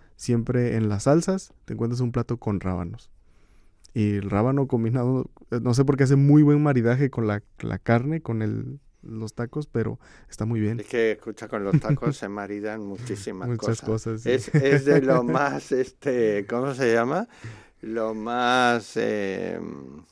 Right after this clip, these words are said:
Speaker 1: Sí, em,
Speaker 2: es lo más, eh, versátil que hay, es decir, porque también al, al, te encuentras cada combinación de tacos que, que, que tú te quedas
Speaker 1: Sorprendes.
Speaker 2: sorprendido, ¿no?
Speaker 1: <laughs> Sorprendes, sí.
Speaker 2: Exactamente.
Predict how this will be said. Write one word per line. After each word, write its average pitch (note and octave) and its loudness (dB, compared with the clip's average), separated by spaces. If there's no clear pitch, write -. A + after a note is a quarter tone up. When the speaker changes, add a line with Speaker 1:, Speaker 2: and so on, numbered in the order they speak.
Speaker 1:
Sí, - -2
em, G#2+ 0
Speaker 2:
es C#3 0
lo C#3 4
más, D3+ 2
eh, C3+ 2
versátil A#2+ -2
que C3 -2
hay, G3 2
es B2+ 0
decir, C3 -2
porque A#2 -4
también A#2 -6
al, A#2 -6
al, A2 -8
te - -4
encuentras A#2+ -2
cada A#2+ -2
combinación A2+ -8
de A2+ -4
tacos B2 -8
que, G#2 -10
que, G2 -8
que G2 -12
tú G#2+ -6
te - -12
quedas G2 -6
Speaker 1:
Sorprendes. G#2+ 0
Speaker 2:
sorprendido, B2+ 0
¿no? C#3 -2
Speaker 1:
<laughs> D3+ 6
Sorprendes, A2+ -2
sí. A2+ -8
Speaker 2:
Exactamente. A#2 -10